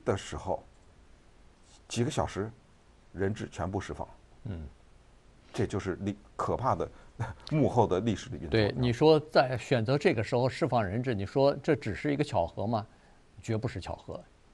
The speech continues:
Speaker 2: 就是事先安排好的，就是事先都已经谈好的一些东西啊。那现在这个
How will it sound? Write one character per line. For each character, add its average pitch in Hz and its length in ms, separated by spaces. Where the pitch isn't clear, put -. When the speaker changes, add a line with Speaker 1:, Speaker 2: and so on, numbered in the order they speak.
Speaker 2:
就 190 180
是 - 280
事 - 160
先 107 160
安 110 160
排 107 120
好 - 220
的， - 60
就 196 120
是 120 160
事 135 160
先 120 300
都 135 180
已 95 100
经 101 300
谈 117 240
好 85 180
的 87 200
一 - 100
些 87 240
东 98 160
西 - 260
啊。 - 140
那 170 300
现 175 200
在 160 260
这 147 200
个 117 320